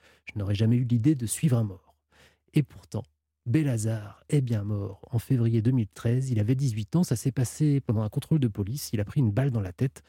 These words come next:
c'est lui qui a tiré avec son arme, donc c'est un suicide, comme l'a dit la police. Eh bien non, dit Jérôme Chantreau, ancien prof de latin de Bélazar, l'auteur du livre qui mène l'enquête. Enfin, d'ailleurs je dis mène l'enquête, pas tout à fait, ou pas seulement. On est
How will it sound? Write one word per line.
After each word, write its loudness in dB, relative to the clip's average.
c'est -8
lui 2
qui -2
a 0
tiré -2
avec -8
son 2
arme, 2
donc -8
c'est -16
un -14
suicide, 0
comme -2
l'a 0
dit -2
la 2
police. 2
Eh 4
bien 2
non, 2
dit 2
Jérôme 2
Chantreau, -4
ancien 0
prof -2
de -2
latin 0
de 2
Bélazar, 0
l'auteur 2
du -8
livre -4
qui -8
mène 2
l'enquête. -10
Enfin, 0
d'ailleurs 2
je -4
dis -2
mène 2
l'enquête, 0
pas 0
tout -4
à 2
fait, 0
ou 0
pas 2
seulement. 0
On 4
est 2